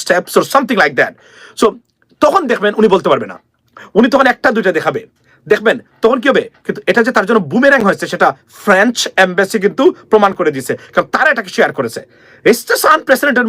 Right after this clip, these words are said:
move by, uh, uh, French embassy, ladies and gentlemen, যে তাদের প্রতিবাদ, it's not their job, মানে, French embassies, it's not their job to share it, but they did it। It's just unbelievable,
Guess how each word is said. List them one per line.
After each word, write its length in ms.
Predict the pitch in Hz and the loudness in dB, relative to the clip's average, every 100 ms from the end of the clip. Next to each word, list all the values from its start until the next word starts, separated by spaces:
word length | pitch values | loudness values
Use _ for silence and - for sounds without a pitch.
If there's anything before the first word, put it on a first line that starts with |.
| 226 | 0
move 140 | 359 277 190 | 0 2 0
by, 140 | 147 135 | 0 -4
uh, 540 | 135 _ _ 170 165 156 156 | -10 _ _ 2 4 4 2
uh, 100 | 147 - - 151 | -2 -6 -10 -4
French 240 | 180 156 - - | -4 -4 -6 -4
embassy, 280 | 160 139 127 135 | 0 0 2 -2
ladies 180 | 131 143 | -2 0
and 80 | 131 | 2
gentlemen, 280 | 156 196 233 - - - | 2 2 0 -6 -20 -2
যে 120 | 180 190 _ _ - _ | 0 0 _ _ -20 _
তাদের 320 | 220 226 381 | -2 0 -2
প্রতিবাদ, 420 | 226 214 185 131 214 | -2 -2 -2 -4 -6
it's 120 | - | -2
not 80 | 349 220 | -2 0
their 120 | 233 277 | 0 2
job, 160 | 262 - _ - | 0 -4 _ -8
মানে, 120 | 160 | -6
French 300 | 156 185 185 - 170 | -2 -2 -2 -6 -2
embassies, 320 | 160 143 120 - - 202 | -2 -2 -6 -12 -8 -6
it's 140 | 196 202 | -2 0
not 100 | 285 196 | 0 2
their 120 | 196 156 | -2 0
job 140 | 135 82 _ - | -2 -4 _ -6
to 60 | 196 165 - _ _ - | -4 -4 -8 _ _ -2
share 240 | 220 185 135 | 0 0 -4
it, 60 | - _ | -12 _
but 60 | - | -2
they 100 | 311 | 2
did 100 | 403 - | 0 -2
it। 80 | - _ _ _ _ 294 | -14 _ _ _ _ -2
It's 120 | 269 339 | -2 -4
just 100 | - - | -4 -2
unbelievable, 440 | 262 240 214 165 | 0 0 0 -2